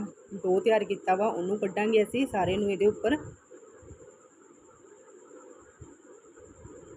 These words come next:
ਇਹ ਕਾਫੀ ਸਮੂਥ ਬਣਿਆ ਸੀ ਤੇ ਖਾਣ ਵਿੱਚ ਹੋਰ ਵੀ ਜ਼ਿਆਦਾ ਟੇਸਟੀ ਸੀ। ਤੁਸੀਂ ਜ਼ਰੂਰ ਇੱਕ ਵਾਰੀ ਟਰਾਈ ਕਰਿਓ।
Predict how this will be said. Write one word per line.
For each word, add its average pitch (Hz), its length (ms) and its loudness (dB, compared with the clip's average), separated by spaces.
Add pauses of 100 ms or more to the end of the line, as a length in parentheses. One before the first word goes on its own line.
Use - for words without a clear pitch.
(680)
ਇਹ 202 140 4
ਕਾਫੀ 214 460 4
ਸਮੂਥ 202 400 0
ਬਣਿਆ 233 320 8
ਸੀ 277 200 2 (3250)
ਤੇ 208 240 4
ਖਾਣ 208 340 2
ਵਿੱਚ 226 240 4
ਹੋਰ 214 260 6
ਵੀ 220 100 4
ਜ਼ਿਆਦਾ 214 240 6
ਟੇਸਟੀ 208 400 0
ਸੀ। 247 180 0
ਤੁਸੀਂ 208 320 -2
ਜ਼ਰੂਰ 190 300 2
ਇੱਕ 269 160 2
ਵਾਰੀ 214 160 8
ਟਰਾਈ 196 260 4
ਕਰਿਓ। 185 340 8